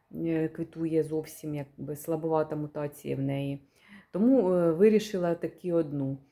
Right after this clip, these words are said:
Пройшов деякий час, е, все ж таки я ще взяла собі дубль, це я трішки підзабула. Все ж таки я взяла дубль, і в мене перша проквітувала, проквітувала з повною мутацією, все було в неї добре, і другу я вже не дочекалась, і всю-, все ж таки,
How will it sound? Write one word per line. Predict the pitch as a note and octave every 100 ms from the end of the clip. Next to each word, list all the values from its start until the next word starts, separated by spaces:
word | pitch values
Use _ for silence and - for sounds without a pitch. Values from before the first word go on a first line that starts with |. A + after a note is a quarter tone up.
| _ _ _ - -
Пройшов | F#3 F3+ - F#3+
деякий | F3 F3 E3+ F3 F3
час, | - B3 B3+ B3 - -
е, | E3+
все | D#3+ - F#3+
ж | F#3+
таки | F3+ F#3+
я | F3 E3+
ще | - - F#3
взяла | D#3+ E3 D#3+ D#3
собі | D#3 D#3+ C#3+ C#3+
дубль, | F3+ B3+ F3 D#3 C#3+ - _ _ -
це | D3
я | C#3+ C#3+ -
трішки | D#3+ D#3 E3+
підзабула. | D#3+ C#3+ D#3+ D#3 D3 C#3+ C#3
Все | - G3
ж | F#3+
таки | F3+ F3
я | E3+
взяла | D#3 E3+ E3 D#3+
дубль, | D#3 B3+ A#3 D#3+ D3+ D3+ - - _ -
і | E3
в |
мене | F#3 G3 F#3+ F3
перша | - F#3 F3 E3 - E3
проквітувала, | - D#3+ D#3+ D#3+ D3+ G#3 B3+ B3+ A3+
проквітувала | G3 E3+ E3+ E3 E3+ E3 D#3+
з | D#3
повною | - E3 D#3 D3+ D3
мутацією, | D3 D3 B3 C4+ C4+ A#3+ A3 G3+
все | - F#3
було | D3+ D#3 D3+
в |
неї | D#3 D#3
добре, | D#3 B3 F#3+ E3+
і | F#3 A3
другу | D#3 F#3+ F3+
я | D#3+ D#3+
вже | D3+
не | D#3+
дочекалась, | D#3 D3+ - - A#3+ G3+ F#3+ F#3
і |
всю-, | F3 - C#3
все | -
ж | F#3
таки, | E3+ - D#3+